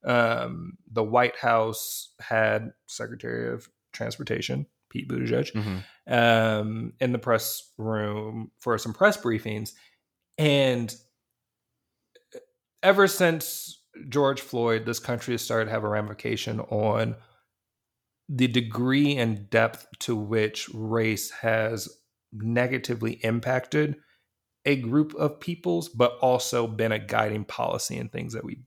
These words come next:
Speaker 1: we do. And I'm pretty sure this was the Fox News reporter, but anyone can call me out on this. Um, challenge Pete Buttigieg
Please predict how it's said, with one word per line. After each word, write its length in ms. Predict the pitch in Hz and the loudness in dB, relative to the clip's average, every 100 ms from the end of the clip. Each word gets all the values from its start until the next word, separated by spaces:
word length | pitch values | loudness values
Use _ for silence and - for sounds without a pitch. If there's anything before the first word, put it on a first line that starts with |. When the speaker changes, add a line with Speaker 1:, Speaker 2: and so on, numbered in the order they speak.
| _ | _
Speaker 1:
we 120 | 123 117 | -4 -2
do. 280 | 113 151 - _ _ - _ _ _ _ | 0 -2 -4 _ _ -20 _ _ _ _
And 380 | 147 143 139 131 | 6 6 6 2
I'm 220 | 131 135 131 | 0 0 0
pretty 260 | - 180 | 2 2
sure 160 | 175 160 | 4 2
this 180 | 156 147 | 0 -4
was 80 | 135 | -6
the 60 | |
Fox 300 | 139 139 131 | -2 0 0
News 140 | 131 120 | -2 -4
reporter, 340 | 123 123 120 | -2 0 0
but 160 | 110 117 | 0 -2
anyone 300 | 120 117 117 | -2 -2 -4
can 60 | |
call 180 | 117 117 | -2 0
me 120 | 113 | 0
out 140 | 113 110 | 0 0
on 120 | 110 | 0
this. 280 | 113 110 - - - _ - | -2 -4 -10 -20 -20 _ 2
Um, 680 | 135 131 120 113 117 120 123 _ _ _ _ _ _ _ _ _ - | 6 8 8 6 0 -6 -8 _ _ _ _ _ _ _ _ _ -2
challenge 840 | - 196 240 127 117 110 - - _ _ | 6 8 10 8 4 -2 -6 -10 _ _
Pete 240 | 143 131 | -4 -2
Buttigieg 540 | 120 117 110 110 123 | 0 0 2 0 0